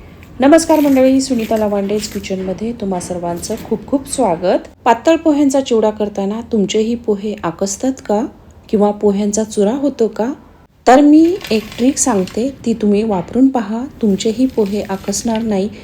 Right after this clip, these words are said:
किंवा पोह्यांचा चुराही होणार नाही. तर आज आपण दिवाळीसाठी अर्धा किलोच्या प्रमाणात पातळ पोह्यांचा चिवडा बनवतोय. अतिशय चविष्ट, कुरकुरीत हा चिवडा तयार होतो. तर तो कसा बनवायचा ते आता आपण पाहूया. त्यासाठी इथं मी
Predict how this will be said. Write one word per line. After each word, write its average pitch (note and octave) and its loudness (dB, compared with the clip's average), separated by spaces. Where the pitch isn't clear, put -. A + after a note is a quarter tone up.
किंवा G3+ 2
पोह्यांचा G3+ 0
चुराही G3 0
होणार A#3 0
नाही. G#3 0
तर A#3+ 6
आज A3 -2
आपण A#3+ 2
दिवाळीसाठी G3 2
अर्धा F#3+ 0
किलोच्या A3+ 0
प्रमाणात F#3 -4
पातळ F3+ -2
पोह्यांचा F#3 -2
चिवडा F3+ 2
बनवतोय. A#3+ 2
अतिशय D#4 4
चविष्ट, A3+ 2
कुरकुरीत G#3+ 0
हा G3+ 0
चिवडा F#3 0
तयार F3 -2
होतो. C4 0
तर G3 6
तो B3 4
कसा C4 4
बनवायचा D4+ 6
ते B3 4
आता G3 2
आपण F#3+ -2
पाहूया. G3 0
त्यासाठी E4 6
इथं B3 0
मी C4 4